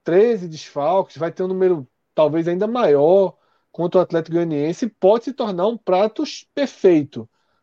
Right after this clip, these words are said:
pro Atlético Goianiense. Enquanto o São Paulo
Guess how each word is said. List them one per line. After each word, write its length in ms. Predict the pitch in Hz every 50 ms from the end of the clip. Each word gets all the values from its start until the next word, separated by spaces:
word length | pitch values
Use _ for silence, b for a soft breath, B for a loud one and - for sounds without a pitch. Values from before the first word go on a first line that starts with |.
| _ _ -
pro 100 | 151 151
Atlético 380 | 147 - 160 160 156 160 165
Goianiense. 680 | 170 185 208 233 214 151 110 92 - - - - _ _ _ _ _ _ _ _ _ _ _ _ _ _ _ _ _ _ _ _ _
Enquanto 580 | - 330 381 370 - - 240 254 294 311 311 311
o 60 | -
São 260 | - - 208 170 151
Paulo 600 | - - 143 135 156 190 190 160 127 110 101 -